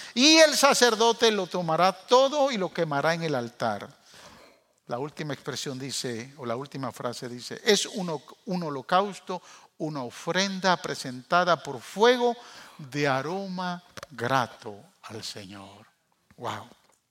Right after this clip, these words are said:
Yo me imagino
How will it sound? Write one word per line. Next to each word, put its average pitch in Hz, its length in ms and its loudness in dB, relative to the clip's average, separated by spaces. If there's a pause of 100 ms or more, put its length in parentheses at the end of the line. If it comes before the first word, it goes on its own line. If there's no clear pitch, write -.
(3500)
Yo 131 160 -6
me 151 100 -6
imagino 147 760 -6